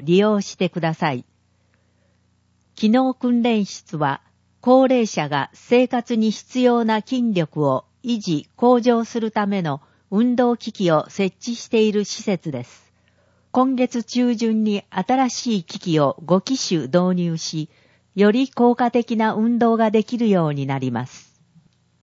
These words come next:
健康維持、介護予防のため積極的に利用してください。時、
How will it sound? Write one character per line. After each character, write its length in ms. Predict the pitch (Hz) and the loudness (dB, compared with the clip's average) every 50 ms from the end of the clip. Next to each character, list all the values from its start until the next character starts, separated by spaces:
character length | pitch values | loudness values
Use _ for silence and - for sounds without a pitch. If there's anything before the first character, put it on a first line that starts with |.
| _ _ - | _ _ -2
健 200 | 233 240 247 254 | -2 0 0 -2
康 360 | 247 - 247 240 233 226 - | -4 -2 -2 0 0 -2 -2
維 160 | - 220 190 | -4 -4 -6
持、 280 | 165 151 147 120 - _ _ _ _ _ _ - 233 | -6 -6 -8 -10 -10 _ _ _ _ _ _ -6 -4
介 200 | 233 247 254 240 | -2 -2 0 0
護 160 | 220 247 240 | 2 2 2
予 120 | 247 247 233 | 2 2 2
防 280 | 196 185 165 151 151 | 0 0 0 -2 -2
の 140 | 135 127 135 | -4 -6 -8
た 180 | - 151 143 139 | -8 -8 -8 -6
め 200 | 151 147 147 - _ - | -4 -6 -6 -8 _ -12
積 260 | - - 214 202 _ | -6 -4 -4 -4 _
極 260 | - 262 269 - 254 | -2 -2 -2 -2 -2
的 240 | - 254 226 - 233 | -4 -4 -4 -4 -4
に 160 | 220 226 - - | -4 -4 -4 -4
利 180 | 147 170 175 | -2 0 2
用 200 | 180 185 185 180 | 2 2 0 -2
し 140 | 170 - - | -6 -8 -8
て 100 | - 165 | -8 -8
く 100 | - 165 | -6 -6
だ 140 | 156 156 147 | -6 -6 -6
さ 220 | - - 160 151 | -4 -4 -4 -4
い。 120 | 127 135 - _ _ _ _ _ _ _ _ _ _ _ _ _ _ _ _ _ _ _ _ _ _ _ _ _ | -4 -8 -12 _ _ _ _ _ _ _ _ _ _ _ _ _ _ _ _ _ _ _ _ _ _ _ _ _
時、 440 | - 202 190 - - 214 190 170 | -2 -2 -2 -2 -2 -6 -6 -6